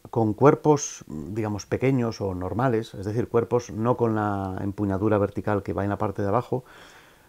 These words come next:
con los cuerpos normales me queda un poco, el meñique me queda un poco, digamos, colocado por debajo.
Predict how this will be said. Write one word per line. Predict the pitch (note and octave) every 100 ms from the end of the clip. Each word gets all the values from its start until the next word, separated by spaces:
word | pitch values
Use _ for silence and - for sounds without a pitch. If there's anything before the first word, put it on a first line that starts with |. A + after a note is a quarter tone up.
| _
con | -
los | G#2+
cuerpos | - C#3 D#3
normales | D#3 D3+ D3+ E3 - -
me | B2 B2 B2 A#2+
queda | D3 E3
un | D#3
poco, | D#3 E3
el | C3+ B2
meñique | B2 C3 E3 C3+ C#3 -
me | A2 A2+
queda | C3 C#3
un |
poco, | C#3 C3+ D3 C#3 B2+ A#2 G#2 F#2+ F2
digamos, | G#2 A2 G#2+ G#2+
colocado | A#2 G#2+ B2 B2 C#3+
por | C3 G2
debajo. | F#2+ F#2+ -